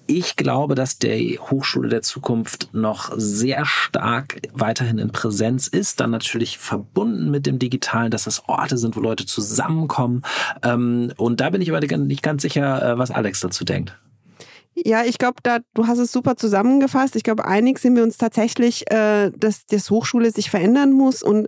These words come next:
Speaker 2: definitiv in Richtung Individualisierung, wo auf jeden Einzelnen zu achten zu können. Ähm, ein wenig uneinig sind wir uns in, in, in der Art der, der Rüberbringung. Also ich, ich bin der Meinung, dass Digitalisierung heute, ähm, Präsenz durchaus ersetzen kann.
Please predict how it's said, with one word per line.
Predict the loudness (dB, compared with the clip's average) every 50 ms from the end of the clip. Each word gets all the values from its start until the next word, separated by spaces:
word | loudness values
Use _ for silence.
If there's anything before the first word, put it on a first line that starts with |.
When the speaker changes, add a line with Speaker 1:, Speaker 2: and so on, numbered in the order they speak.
| -4 -10 -10
Speaker 2:
definitiv | -6 -2 0 0 2 4 2 2 4 4 4 4
in | 4
Richtung | 2 2 2 0 0 0
Individualisierung, | 2 2 4 4 4 2 4 4 2 2 2 2 2 2 4 4 4 4 4
wo | 4 2 0 -2
auf | -4 -2
jeden | 0 0 0 2
Einzelnen | 2 2 2 2 2 4 4 4 6 4 4
zu | 2 0 -2
achten | 0 0 -2 -2 -2 -4 -4 0 0 0 0
zu | 0 -2 -2
können. | 0 2 2 4 4 4 2 0 -4 -12 -16 -14 -14 -14 -14 -14 -10 -4 0
Ähm, | 2 4 4 6 4 4 2 -2 -10 -8 -2
ein | 2 2 4 4
wenig | 6 6 6 6 4
uneinig | 4 4 4 4 4 4 4 4
sind | 4 4 6 6
wir | 6
uns | 4 4 4
in, | 4 2 2 2
in, | 2 2 4 4 4 4 2
in | 2 2 2 4 4 4 2 2
der | 2 2 2
Art | 4 4 2 2 0 0 0 0
der, | 2 4 4 4 2
der | 2 2 2 4 4 4 4 4
Rüberbringung. | 4 4 4 4 4 4 2 4 4 4 4 4 4
Also | 4 2 2 2 2
ich, | 0 -2 -4 -6 _ -4
ich | -4 -2 2
bin | 2 4 4
der | 6 6
Meinung, | 4 4 4 4 4 4 2
dass | 0 0
Digitalisierung | 0 0 0 2 2 2 2 2 2 4 4 4 4 4 4 4 4
heute, | 4 4 4 2 2 2 2 2 0 -4 -12 -16 -16 -18 -20 -10 -4
ähm, | 0 2 2 4 4 4 4 4 4 2 0 0
Präsenz | 0 2 2 2 2 4 4 4 6 4 2 2 -2 -8 -10 -8 -4
durchaus | 0 2 2 2 2 2 2 2 2 2
ersetzen | 0 0 2 2 0 0 0 -4 -2 0 0 0
kann. | 2 2 2 4 4 4